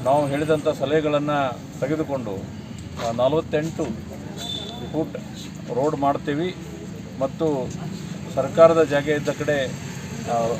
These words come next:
ರಸ್ತೆಯನ್ನು ಸರ್ಕಾರದ ಜಾಗದಲ್ಲಿ ಒತ್-, ಆ, ಹೆಚ್ಚಿನ ರ-, ರಸ್ತೆಯನ್ನು ಸರ್ಕಾರಿ ಜಾಗದಲ್ಲಿ ಮಾಡಿ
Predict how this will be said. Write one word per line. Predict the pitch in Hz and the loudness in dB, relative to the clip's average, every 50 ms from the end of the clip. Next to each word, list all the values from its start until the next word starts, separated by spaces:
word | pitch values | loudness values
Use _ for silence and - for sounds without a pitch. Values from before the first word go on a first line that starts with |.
| - - - | -2 -2 0
ರಸ್ತೆಯನ್ನು | 143 - - - 175 160 156 160 151 | 0 0 0 4 4 4 6 6 2
ಸರ್ಕಾರದ | 139 - 131 135 - 151 151 151 147 139 135 | 2 2 -2 -2 2 2 2 2 2 2 2
ಜಾಗದಲ್ಲಿ | 139 139 143 135 135 139 139 139 135 135 131 123 120 117 | 0 2 2 0 0 0 0 -2 -2 -2 0 0 0 0
ಒತ್-, | 120 - - - - 123 - - - - - 120 | 0 -4 -6 -4 -2 -2 -2 -2 -4 -4 -2 0
ಆ, | 110 110 110 110 - | 0 0 0 0 -2
ಹೆಚ್ಚಿನ | - 135 - - 175 160 160 | -4 -4 -2 0 2 4 4
ರ-, | 147 143 143 131 120 123 123 113 - - - 151 - - - | 4 4 2 0 0 -2 -2 -2 -4 -4 -6 -6 -6 -4 -4
ರಸ್ತೆಯನ್ನು | 139 143 - 165 156 147 143 | -4 -4 0 0 0 0 0
ಸರ್ಕಾರಿ | - 139 127 - 156 156 156 151 | 0 -2 -2 4 4 4 4 6
ಜಾಗದಲ್ಲಿ | 139 143 139 143 135 135 135 131 | 4 0 0 0 -2 -2 -2 -2
ಮಾಡಿ | 127 127 127 127 151 175 | 0 0 0 0 0 -4